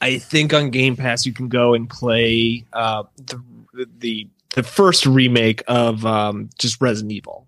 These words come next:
like, the classic. Um, and you will find a much shorter, I think, inventory size. And not only that, something that was very unique, uh, to Resident Evil seven is that it was the first one in the franchise and the only one in the franchise, I think,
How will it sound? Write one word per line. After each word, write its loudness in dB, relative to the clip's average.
like, -8
the -12
classic. -6
Um, 0
and -10
you -8
will -6
find -6
a -8
much -12
shorter, -8
I -12
think, -12
inventory -6
size. 0
And 2
not 4
only 4
that, -4
something 0
that 4
was -2
very -2
unique, -6
uh, -6
to -2
Resident -4
Evil -8
seven -2
is -6
that -2
it -2
was 0
the -8
first 0
one 0
in 0
the -4
franchise -2
and 0
the 2
only 2
one -2
in -6
the -6
franchise, -4
I -8
think, -14